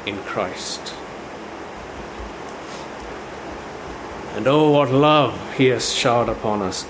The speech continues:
<clears throat> In Romans five, we read that while we were still sinners, while we were still enemies of God, he showed us love. He reconciled us by the death of his Son.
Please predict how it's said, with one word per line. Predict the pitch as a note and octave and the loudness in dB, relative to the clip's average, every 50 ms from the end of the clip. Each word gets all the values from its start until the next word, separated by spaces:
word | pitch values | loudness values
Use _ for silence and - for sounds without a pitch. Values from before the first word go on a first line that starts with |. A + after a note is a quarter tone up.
| - - | 0 2
<clears throat> | - A#3 G3 - C3+ - - - - - - - - - - - - - - - - - - | 4 4 4 2 0 -4 -8 -10 -8 -8 -6 -6 -8 -10 -12 -14 -16 -14 -14 -16 -12 -4 0
In | B2 B2 | 2 4
Romans | C3+ D#3+ F3 F3 F3+ E3+ D3+ C#3+ - | 6 6 6 6 6 6 4 4 2
five, | - - F3+ F3 E3+ E3 D3 C3 B2 | 2 4 6 6 8 6 6 4 4
we | C#3 C#3+ | 6 6
read | C#3+ D3+ D3+ D3+ C#3+ D3 - - - - - - - - | 8 8 8 6 6 4 0 -10 -12 -14 -16 -16 -6 0
that | C#3+ D3 C#3+ C#3 | 0 2 4 4
while | D#3 E3+ F3 F#3+ G3 G3+ G3+ | 6 6 8 8 8 8 8
we | G3 F3+ F#3 F#3 | 8 8 8 8
were | F3+ F#3 F3 | 8 6 4
still | - - - - F3 E3+ E3+ | 2 2 4 6 6 6 6
sinners, | E3+ - - - D#3+ D3+ C3+ A#2+ A#2+ A#2 | 4 2 0 2 2 4 4 2 2 2
while | C3+ D#3+ F3 F#3+ F#3+ F#3 F3+ | 4 6 6 8 8 6 6
we | - F#3 F3+ F3 | 6 6 6 8
were | E3 E3+ | 6 6
still | E3+ - - - F3 F3 E3 D#3 D#3+ E3 - - - - - - - - - - - - - - | 4 2 2 4 6 6 6 6 4 0 -6 -12 -16 -20 -20 -20 -20 -20 -20 -20 -20 -14 -6 0
enemies | E3 F3 F#3+ G#3 G#3 G3 F3 D#3 C3+ A2+ G2+ F2+ - - - - - - - F2 | 4 6 6 6 8 8 6 6 6 4 2 -2 -4 -4 -4 -6 -8 -8 -8 -8
of | G#2+ A2 - - - | -8 -8 -6 -4 0
God, | A#2 G#2 G2 F#2 F2 - - - - - - - - - - - - - - - - - - - - - - - - - - - - - - - - - - - - - - - - - - - - - | 2 2 2 2 0 -2 -6 -12 -18 -20 -20 -20 -20 -20 -20 -20 -20 -20 -20 -20 -20 -20 -20 -20 -20 -20 -20 -20 -20 -20 -20 -20 -20 -20 -20 -20 -20 -20 -20 -20 -20 -20 -20 -20 -20 -20 -20 -16 -10 -8
he | A#2 | -4
showed | G#2+ - - C3+ C3 B2+ A#2+ | -2 0 2 4 4 4 4
us | - - A#2 | 0 -2 -4
love. | A#2 B2+ C3+ B2+ G#2+ - | -2 0 0 0 -2 -2
He | - A#2 G#2+ | -2 0 2
reconciled | B2+ C#3+ C#3+ D3 - C3+ B2 - - B2 G#2+ G2 G2 F#2 F2 | 2 2 2 2 2 0 2 2 0 2 2 2 2 2 0
us | E2+ D#2+ - - - - - - | -2 -4 -4 -6 -6 -8 -8 -10
by | - - - F#2 | -10 -8 -8 -6
the | - F2 | -6 -8
death | - - F#2+ F#2+ - - | -6 -4 -4 -4 -4 -4
of | - E2 - | -10 -12 -10
his | G#2+ - | -10 -10
Son. | - - - - - - - | -10 -10 -8 -10 -10 -12 -12